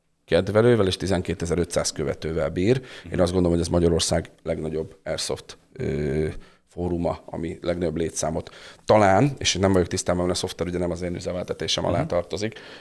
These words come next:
Speaker 1: ö, talán a szoftver lehet nagyobb ennél, nem tudom pontosan most hány aktív
Speaker 2: Hány
Speaker 1: tagja.
Speaker 2: aktív tagja van, aha. A marketingre a-, úgy rá is akartam kérdezni,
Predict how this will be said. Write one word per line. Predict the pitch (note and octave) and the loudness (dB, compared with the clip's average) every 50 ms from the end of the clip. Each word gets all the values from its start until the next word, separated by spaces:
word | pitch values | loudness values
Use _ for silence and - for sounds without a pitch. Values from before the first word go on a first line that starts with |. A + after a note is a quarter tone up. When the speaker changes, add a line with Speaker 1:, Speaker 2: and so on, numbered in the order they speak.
| - | -8
Speaker 1:
ö, | - - F2 F2 F#2 | -2 0 2 2 2
talán | F2+ - G#2 G2+ G2 F#2+ F#2 | 4 4 6 6 6 6 4
a | F2+ | 4
szoftver | - - G2 - - - E2+ D#2+ | 2 2 2 2 4 4 6 6
lehet | F2 F2 F2 D#2 - | 6 6 4 2 0
nagyobb | - E2 E2 D#2+ D#2 D2 - | 0 0 0 0 0 -2 0
ennél, | D#2+ D#2+ E2+ F2+ F2 | 0 0 2 2 2
nem | F2 F2 F#2 | 0 0 -2
tudom | - - E2 - | -4 -4 -4 -4
pontosan | - - E2 - - - - D#2+ | -4 -6 -6 -4 -4 -2 -2 -2
most | D#2 D2+ - - | -2 -2 -4 -4
hány | - F2 F2 E2 | -2 -2 -2 0
aktív | D#2 D#2 - - D#2+ | -2 -2 -4 -4 -4
Speaker 2:
Hány | D#2 D2+ | -4 -2
Speaker 1:
tagja. | D#2+ E2+ E2 E2+ - | -2 -2 -2 -2 -4
Speaker 2:
aktív | - E2 D#2 D#2 D2+ - - - _ _ | -6 -8 -12 -12 -14 -14 -18 -20 _ _
tagja | - E2+ E2 E2 | -8 -6 -6 -6
van, | E2+ F2 | -6 -6
aha. | F2+ A2 A#2+ - - - | -4 -6 -6 -8 -10 -6
A | - A2+ | -2 2
marketingre | B2 C3+ A#2+ - A2+ G#2+ G#2 G2+ G2+ G2+ G2+ | 4 4 4 4 2 0 0 2 4 4 4
a-, | G2+ G2+ G#2 - F2 G#2+ | 4 4 2 2 0 -2
úgy | A2 G#2 | -2 0
rá | G#2+ A2 | 0 0
is | G2 - | -2 -2
akartam | G#2 F2+ F#2+ - - F#2+ | -4 -4 -6 -6 -6 -4
kérdezni, | F2+ - G#2 F#2+ F2+ F2+ E2 D#2+ E2+ E2+ F2 F2 | -2 -2 -2 -2 0 -2 -4 -2 -2 -4 -4 -4